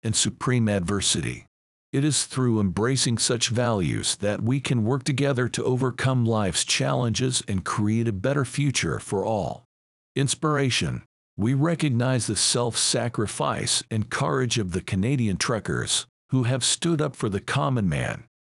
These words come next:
embodying the principles outlined in professional codes of ethics that are prevalent and respected among all the regulated professional disciplines. These principles emphasize public safety,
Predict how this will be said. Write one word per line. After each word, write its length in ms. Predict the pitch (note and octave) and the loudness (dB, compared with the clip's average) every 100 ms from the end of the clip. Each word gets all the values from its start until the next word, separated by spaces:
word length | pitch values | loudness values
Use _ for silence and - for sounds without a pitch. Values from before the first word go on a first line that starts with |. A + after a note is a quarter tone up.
| _ | _
embodying 720 | A2+ G2 G2 C3 D3 D3 C#3 | -4 -2 0 0 2 2 2
the 80 | A#2 | 0
principles 840 | - - B2+ B2 A#2+ C#3+ B2+ A#2 | -2 -2 0 -2 -2 -4 -2 -2
outlined 680 | A2+ A#2+ A#2+ G#2+ A#2 C3 B2+ | 0 -2 0 -2 0 0 0
in 100 | A#2+ | -2
professional 680 | A2 A2+ - D3+ C#3 C3+ A2+ | -2 -6 -2 -2 0 0 -2
codes 400 | - A2+ A2+ A2 | -2 -2 0 0
of 180 | G2+ F2+ | -4 -2
ethics 600 | B2+ B2 B1+ - - - _ _ | -4 -2 -6 -2 -4 -4 _ _
that 200 | A2+ A2+ | -2 0
are 60 | A2 | 0
prevalent 680 | - - C3+ C3+ B2+ A2 - A2+ | -4 -2 -2 0 -2 -2 -6 -4
and 140 | G2 | -2
respected 640 | F#2 - - C3 B2 A#2+ G2 | 0 -2 -2 -4 -2 -2 0
among 340 | F2 A2 G#2 - | 0 0 -2 -2
all 240 | A#2 B2+ | -2 0
the 100 | A2+ | -2
regulated 720 | F#2+ A2+ C#3 C3+ B2 A2 A2 | 0 0 0 0 0 0 -2
professional 580 | A#2 - D3+ B2+ C#3 A2 | -4 -4 -2 0 0 0
disciplines. 800 | G#2+ - G2 - B1 A1+ - - _ _ _ _ _ | 0 -2 -4 -4 -6 -4 -4 -6 _ _ _ _ _
These 340 | D#2 C3 E3+ | -2 0 0
principles 680 | - B2+ A#2 - D3+ B2+ - | -2 -2 -2 -2 -2 -2 0
emphasize 680 | C#3 C3+ A#2 - G#2+ G#2 - | 0 0 0 0 0 0 -2
public 440 | - A2+ G#2+ F#2+ | -4 -2 -2 0
safety, 600 | - C3+ C#3 - C2 A2 | 0 0 0 -2 -6 -6